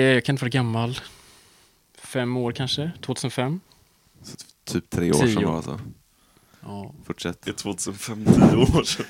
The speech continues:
Speaker 2: Han skulle inte ha sagt det, för då hade det funkat. <laughs> Men jag kan
Speaker 1: Nej.
Speaker 2: inte bara stanna vid skämtet där. Yes. Du, han köpte en P C.
Speaker 1: Ja.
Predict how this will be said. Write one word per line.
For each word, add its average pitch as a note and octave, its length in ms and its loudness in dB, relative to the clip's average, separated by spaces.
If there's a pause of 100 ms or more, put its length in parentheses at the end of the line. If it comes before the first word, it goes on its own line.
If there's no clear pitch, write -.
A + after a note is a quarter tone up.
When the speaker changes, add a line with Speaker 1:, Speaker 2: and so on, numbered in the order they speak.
(460)
Speaker 2:
Han A#2 160 0
skulle D3 320 2
inte C#3 140 -4
ha G#2+ 60 2
sagt - 500 -4
det, G#2 180 2
för - 100 -6
då A#2+ 260 0
hade A#2 280 -2
det F#2+ 100 -4 (120)
funkat. - 320 -2 (100)
<laughs> - 100 -2 (1400)
Men G#2+ 100 8
jag A2+ 100 4
kan A#2 100 6
Speaker 1:
Nej. A#2+ 120 2
Speaker 2:
inte C3 100 4
bara A2+ 100 4
stanna G#2+ 400 4
vid G2 160 0
skämtet F#2 340 -2
där. F2+ 200 -6 (420)
Yes. A#2 400 4 (440)
Du, - 120 0
han A#2+ 140 2
köpte A#2 200 4
en A2 60 2
P G2+ 240 4
C. F#2 300 0
Speaker 1:
Ja. G2 380 -4